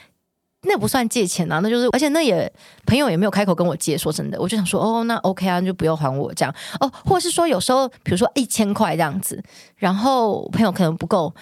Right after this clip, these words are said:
他就会说，哦，那他明天再还我。反正我借的钱可能都是那种很小的钱，但我没有借过那种一笔大钱。比如说，我，你们觉得大钱是多少？我觉得可能大概万以上啦，就比如说借万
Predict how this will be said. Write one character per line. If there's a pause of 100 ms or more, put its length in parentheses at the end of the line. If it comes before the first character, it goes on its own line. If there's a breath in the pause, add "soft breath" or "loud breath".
(120)
他
就
会
说，
哦，
那
他
明
天
再
还
我。
反
正
我
借
的
钱
可
能
都
是
那
种 (260 soft breath)
很
小
的
钱， (520 loud breath)
但 (120)
我
没
有
借
过
那
种
一
笔
大
钱。 (180)
比
如
说， (600)
我，
你
们
觉
得
大
钱
是
多
少？ (320 loud breath)
我
觉
得
可
能
大
概
万
以
上
啦， (100)
就
比
如
说
借
万